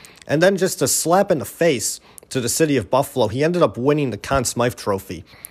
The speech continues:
And I couldn't have been more happier because the fan base being toxic that it is right now ran him out of town because he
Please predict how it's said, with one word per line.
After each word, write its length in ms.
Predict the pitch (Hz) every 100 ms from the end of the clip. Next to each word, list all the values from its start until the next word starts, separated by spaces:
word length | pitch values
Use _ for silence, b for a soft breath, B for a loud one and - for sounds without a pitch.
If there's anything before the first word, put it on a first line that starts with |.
| B
And 140 | - 160
I 80 |
couldn't 220 | 190 196 165
have 120 | 113
been 140 | 127
more 180 | 123 113
happier 460 | 107 113 120 107 98
because 420 | 110 120 117 - B B
the 100 | -
fan 300 | - 190 202
base 340 | 165 143 120 -
being 360 | 120 143 113
toxic 640 | - 139 156 - - 120
that 160 | 123 110
it 100 | 107
is 240 | 135 131
right 200 | 107 104
now 340 | 98 104 101 110 B B
ran 320 | 123 156 190 175
him 200 | 165 156
out 140 | 151
of 80 | 123
town 300 | - 175 147
because 440 | 117 - 123 107 - B B B B B B B
he 440 | - 180 196 190